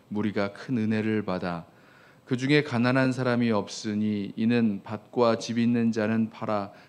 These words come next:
그 판 것의 값을 가져다가 사도들의 발 앞에 두매 그들이 각 사람의 필요를 따라 나누어 줌이라.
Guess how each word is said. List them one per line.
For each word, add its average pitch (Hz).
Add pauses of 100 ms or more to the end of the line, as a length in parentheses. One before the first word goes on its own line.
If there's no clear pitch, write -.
그 120
판 143
것의 139
값을 120
가져다가 95 (640)
사도들의 113
발 98
앞에 101
두매 98 (300)
그들이 98
각 -
사람의 117
필요를 139
따라 110
나누어 101
줌이라. 90